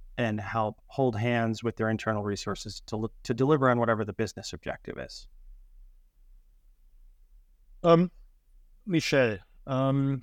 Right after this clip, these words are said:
Speaker 2: so as an, as an investor, right, so there's always a time where you go in, and then there's also a time where you go out, right? So your L Ps, uh, after six, seven, eight years, depending on how you structure the funds, uh, also would like to have some return of their investment.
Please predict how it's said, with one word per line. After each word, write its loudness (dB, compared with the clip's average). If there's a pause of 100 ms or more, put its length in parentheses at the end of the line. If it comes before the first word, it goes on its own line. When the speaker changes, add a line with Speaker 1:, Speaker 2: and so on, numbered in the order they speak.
Speaker 2:
so 2
as -2
an, -2
as -4
an -4 (140)
investor, 2
right, 2
so -2
there's 2
always -2
a -6
time -2
where 2
you 2
go 0
in, 2
and 2
then 0
there's 0
also -6
a -8
time -2
where 0
you 2
go 2
out, 2
right? 2
So 2
your 2
L 0
Ps, 0
uh, 2 (140)
after 2
six, -6
seven, 0
eight 0
years, 4
depending 0
on 2
how -2
you 4
structure -2
the -2
funds, -2
uh, 2
also -2
would 0
like 4
to -10
have 2
some -2
return 2
of -6
their 2
investment. 0